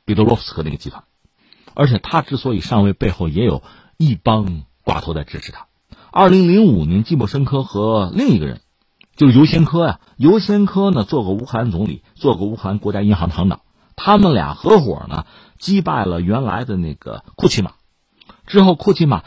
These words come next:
和尤先科又打起来了，政见不同嘛。季莫申科呢又和谁呢？和亚努采克，他们俩有合作。那个亚努采克呢是亲西方的，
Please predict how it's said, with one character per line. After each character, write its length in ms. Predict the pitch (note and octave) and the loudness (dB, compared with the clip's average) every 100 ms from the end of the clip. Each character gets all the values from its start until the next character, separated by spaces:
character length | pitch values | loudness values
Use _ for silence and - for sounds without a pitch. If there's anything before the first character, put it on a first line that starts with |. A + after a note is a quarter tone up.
| _ | _
和 140 | C3 | 2
尤 180 | C3 E3+ | 6 6
先 220 | - F3 | 4 -2
科 120 | E3+ | 2
又 100 | G3 | 2
打 200 | - - | 2 -2
起 100 | - | -4
来 140 | D2 - | -10 -10
了， 80 | - _ _ - G2+ | -18 _ _ -12 -4
政 160 | F#3+ | 0
见 160 | D#3 C3 | 0 -2
不 80 | G#2 | -6
同 200 | - F#2+ | -8 -8
嘛。 80 | A2+ _ _ _ _ - | -8 _ _ _ _ -2
季 120 | A3+ | 4
莫 100 | F3+ | 4
申 180 | E3 F3+ | 6 2
科 140 | F3+ | 4
呢 100 | E3 | 2
又 140 | D#3 D#3+ | 0 -2
和 120 | D#3 | -4
谁 180 | - F#2 | -4 -2
呢？ 160 | B2+ - _ _ | -4 -6 _ _
和 380 | G#2+ A2+ G#2+ F#2+ | -2 0 0 -2
亚 160 | F3 | 0
努 100 | F3 | 0
采 180 | G3 C2+ | -2 -6
克， 240 | - - _ _ _ _ - | -10 -10 _ _ _ _ -6
他 200 | F#3+ G#3+ | 2 6
们 80 | |
俩 180 | C#3+ B1+ | 6 2
有 80 | C2+ | -8
合 220 | - C2+ | -10 -12
作。 140 | C#2+ - _ | -12 -14 _
那 100 | F3 | -4
个 80 | F3+ | -2
亚 100 | F#3+ | 0
努 120 | G3 | -2
采 180 | G#3 E3 | -2 -6
克 240 | - A3 | -2 0
呢 160 | B2 D2 _ - | 0 -2 _ -6
是 120 | A2+ | -4
亲 160 | - | -4
西 180 | F#2+ D2 | -6 -8
方 160 | - - | -14 -18
的， 180 | _ | _